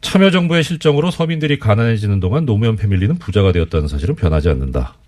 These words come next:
재벌 개혁을 다짐하고는 삼성의 국정을 위탁하고 특권 없는 사회를 만들겠다고 하고는 스스로 특권층이 되고 시장 개혁 대신 시장 만능의 우상을 퍼뜨림으로써 노무현을 통해 세상의 낡은 질서를 바꾸려 했던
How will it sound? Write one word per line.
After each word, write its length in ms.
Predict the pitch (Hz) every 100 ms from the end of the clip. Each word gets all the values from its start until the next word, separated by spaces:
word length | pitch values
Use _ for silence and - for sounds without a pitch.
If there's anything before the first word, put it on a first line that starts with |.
| _
재벌 300 | - 87 101
개혁을 240 | 101 95
다짐하고는 560 | 98 85 82 78 90 165
삼성의 680 | 175 131 123 113 104 123 156
국정을 380 | - - 101 113
위탁하고 500 | 80 90 - - -
특권 280 | - - 135
없는 160 | 120 113
사회를 320 | 98 95 87
만들겠다고 540 | 78 78 78 82 73
하고는 280 | 73 73 143
스스로 300 | - - 87
특권층이 500 | - - 196 - 120
되고 340 | 73 67 - - - -
시장 280 | - 123
개혁 260 | 104 95 95
대신 280 | 80 139 175
시장 280 | 175 - 90
만능의 320 | 76 90 92
우상을 420 | 71 80 110 147
퍼뜨림으로써 720 | 147 120 107 95 80 73 147
노무현을 380 | 113 85 95 90
통해 240 | 87 82 76
세상의 380 | 98 117 107
낡은 300 | 90 71 123
질서를 360 | 147 135 - 104
바꾸려 320 | 92 - 78
했던 260 | 71 -